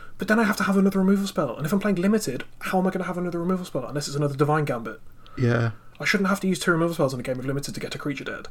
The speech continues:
Speaker 2: <laughs>
Speaker 1: I want a kind of inefficient, kind of too expensive removal spell that just cleanly kills my opponent's creature. That's what I want in limited, right? I want, like, two removal spells that cost four mana that just straight up kill a thing that I want dead.
Speaker 2: You don't love one for two in yourself.
Speaker 1: <laughs> No,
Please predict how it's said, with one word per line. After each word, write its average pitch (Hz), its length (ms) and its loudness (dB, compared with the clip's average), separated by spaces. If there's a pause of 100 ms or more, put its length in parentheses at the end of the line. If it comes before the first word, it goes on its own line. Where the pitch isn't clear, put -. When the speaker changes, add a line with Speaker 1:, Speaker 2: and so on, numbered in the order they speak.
(140)
Speaker 2:
<laughs> - 840 6 (300)
Speaker 1:
I 160 80 4
want 160 220 2
a 160 80 2
kind 180 240 4
of 185 80 2
inefficient, 160 560 0
kind 156 200 -2
of 147 100 -6
too 156 140 0
expensive 143 440 -4
removal 147 240 2
spell 139 260 -6
that 143 120 -8
just 139 180 -6
cleanly 143 260 -2
kills 131 260 -4
my 135 100 -4
opponent's 131 280 -6
creature. 147 260 -6
That's 120 220 -6
what 151 60 0
I 143 60 0
want 143 220 -2
in 139 60 -6
limited, 143 380 -8 (320)
right? 135 180 -4 (220)
I 151 60 -4
want, 143 100 0
like, 139 100 -6
two - 160 2
removal 160 220 0
spells 135 180 -4
that - 60 -10
cost - 180 -6
four 143 120 -4
mana 123 160 -2
that - 80 -10
just - 100 -6
straight 147 240 -2
up - 60 -12
kill 147 180 -2
a 131 40 -4
thing 131 180 -8
that 127 80 -8
I 123 40 -8
want 123 160 -8
dead. 139 260 -6 (320)
Speaker 2:
You 131 120 8
don't 123 200 6
love 117 200 8
one 117 160 8
for 117 140 0
two - 180 2
in - 80 4
yourself. 120 440 -2
Speaker 1:
<laughs> - 260 -14
No, 151 100 0